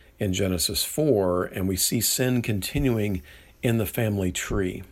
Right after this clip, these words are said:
A second generation is offered the choice of obedience or rebellion, life or death. And this is a second story on the importance of family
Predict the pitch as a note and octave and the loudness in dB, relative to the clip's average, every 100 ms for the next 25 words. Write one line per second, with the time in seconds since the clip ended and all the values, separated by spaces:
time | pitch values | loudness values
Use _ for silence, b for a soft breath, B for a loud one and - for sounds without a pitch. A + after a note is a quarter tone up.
0 | - B B B B B - - - A#2 | -20 B B B B B -2 2 2 2
1 | E3 - A2+ A2 G#2+ G2+ - G#2 F#2+ G2 | 0 0 0 2 2 2 0 0 2 2
2 | F#2 G#2 G2 - G#2+ G2+ F#2 - G2+ F#2+ | 2 -2 -4 -2 0 0 0 -4 -4 -2
3 | A#2 A2+ G#2+ G2+ - E2 E2 F#2 G#2 A2+ | 0 0 0 -2 -4 -4 -4 -2 -2 0
4 | A2 G#2 G#2 b b b - E2+ F2+ F#2+ | 0 -2 -4 b b b -4 0 0 0
5 | - - F2+ G2+ A#2 D#3+ - - B B | -4 -4 -2 0 2 0 -6 -14 B B
6 | B B - - B2+ C3+ C#3 A#2+ G#2+ - | B B -10 -2 0 0 2 2 2 0
7 | E3 - A#2+ - G#2 F#2+ F#2+ - G2+ G2 | 0 -2 -2 -2 0 0 0 -2 -2 -4
8 | - A2 - G2 G2 - C3+ D#3 A2+ F2+ | -2 -4 -4 -6 -8 -4 -4 -2 -2 -2
9 | F2+ | -4